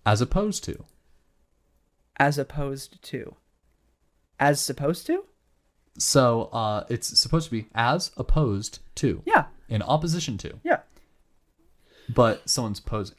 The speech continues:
Speaker 1: as opposed to. <laughs> Someone said, "I fell victim to this while I was still in school. I wrote an English essay and my dad was checking it."
Speaker 2: That's tough.
Speaker 1: And he came across a sentence containing the phrase "as opposed to."
Speaker 2: <laughs>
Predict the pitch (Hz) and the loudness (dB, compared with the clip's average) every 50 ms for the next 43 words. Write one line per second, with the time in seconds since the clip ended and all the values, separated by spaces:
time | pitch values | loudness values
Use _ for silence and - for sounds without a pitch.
0 | _ 107 113 113 107 98 - - - 131 151 151 117 95 104 127 - - - - | _ 0 0 0 0 -4 0 2 4 4 4 4 2 0 -2 -4 -6 -6 -4 -2
1 | 101 95 92 90 101 120 131 - - - - - - - - - - - - - | 2 2 2 2 2 0 -2 -4 -8 -10 -14 -14 -14 -14 -14 -14 -16 -18 -20 -20
2 | - - - - - - - - - - _ _ _ _ _ _ _ _ _ _ | -20 -20 -20 -20 -20 -20 -20 -20 -20 -20 _ _ _ _ _ _ _ _ _ _
3 | - - 160 151 151 - 139 147 175 - 285 262 170 127 120 - 151 151 151 156 | 4 6 6 6 6 6 4 2 2 2 0 -2 -2 -2 -2 0 2 2 4 4
4 | 160 160 156 - - 131 120 120 113 - - 131 127 120 113 104 - - - 107 | 2 0 0 -2 0 0 0 0 0 -2 -4 -6 -6 -6 -6 -6 -6 -6 -4 -4
5 | 104 104 110 131 151 156 151 - - 120 120 127 135 131 - 113 110 104 - - | -2 -2 0 0 0 -2 -4 -8 -4 -2 -2 -2 -2 -4 -6 -6 -4 -4 -4 -2
6 | - 123 117 - - 151 147 143 135 120 107 95 90 104 101 104 107 110 - - | -2 -4 -4 -2 -2 -2 -2 -2 -2 -4 -4 -4 -2 -2 -4 -2 -4 -6 -8 -6
7 | - 110 95 - - 117 120 131 147 151 - - 151 151 - - 160 147 131 131 | -6 -6 -6 -6 -6 -4 -4 -4 -4 -6 -2 -2 -2 -2 -2 -4 -4 -4 -4 -2
8 | 110 113 107 104 107 101 - 110 104 104 104 - 120 113 - - - 117 107 101 | -2 -4 -4 -4 -4 -6 -6 -6 -6 -6 -4 -4 -2 -2 -2 -4 -4 -6 -8 -8
9 | - 113 - - - 113 107 104 101 107 117 - 107 101 101 - - 107 101 101 | -8 -10 -10 -10 -8 -6 -6 -6 -6 -6 -6 -4 -4 -6 -6 -6 -6 -6 -4 -4
10 | 117 - - 98 87 95 - - - 233 247 - - | -4 -4 -4 -4 -4 -6 -6 -6 -6 -2 2 2 2